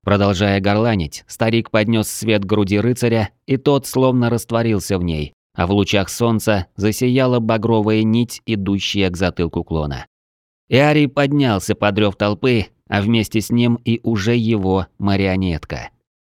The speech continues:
Местные игроки все ликовали и упивались моей маленькой смертью, обсуждая новый класс, который только что засветил гигант,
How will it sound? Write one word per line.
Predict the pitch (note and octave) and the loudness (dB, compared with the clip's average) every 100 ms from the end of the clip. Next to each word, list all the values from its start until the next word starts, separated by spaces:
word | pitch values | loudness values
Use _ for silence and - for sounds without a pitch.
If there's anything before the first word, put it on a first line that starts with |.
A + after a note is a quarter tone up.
| - | -2
Местные | G2+ G#2+ - A2 G#2+ - | 0 0 0 0 0 0
игроки | G#2+ A2 G#2 - B2 E2 | 0 0 0 0 -2 -2
все | - A2+ | -4 -2
ликовали | A2 - A2+ C3 B2 G#2+ | -2 -2 -2 0 2 2
и | G#2+ | 2
упивались | A2+ A2+ A#2 A2+ A#2+ G#2+ - | 0 2 0 0 0 0 0
моей | G2+ G#2 G#2 | 0 2 2
маленькой | G#2 G2+ G2+ G2 G2+ | 2 0 0 -2 -2
смертью, | - A2 G2 - E2+ D2+ _ _ _ | -2 -2 -2 -2 -6 -6 _ _ _
обсуждая | - A2+ - B2+ A#2 C#3 C3+ | -6 -4 -2 0 2 2 2
новый | C3+ B2 B2+ | 2 2 0
класс, | C#3 B2+ A2 - | 0 0 0 -2
который | - A2 A#2+ A#2 | -4 0 0 0
только | A2+ C3 B2 A#2+ | 0 0 0 -2
что | B2+ | 0
засветил | A2+ A2 A2+ - A2+ | -2 0 -2 0 0
гигант, | G2 G#2 A2+ A2 G#2+ | 0 0 0 -2 -4